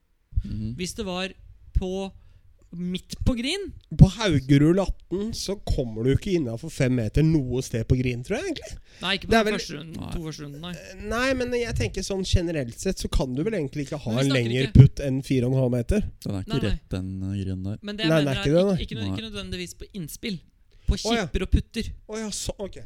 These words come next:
Speaker 2: Ikke sant? Det er dårlig forklart av meg. Men, men det som var, var at, eh, grunnen til at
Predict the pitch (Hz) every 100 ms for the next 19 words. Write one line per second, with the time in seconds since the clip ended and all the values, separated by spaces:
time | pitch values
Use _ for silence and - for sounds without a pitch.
0 | - - 160 208 170 233 233 - - -
1 | 202 214 202 180 180 156 170 151 151 131
2 | 131 _ - - - 208 220 220 - 220
3 | 208 196 233 254 247 185 160 180 175 175
4 | - 196 180 175 170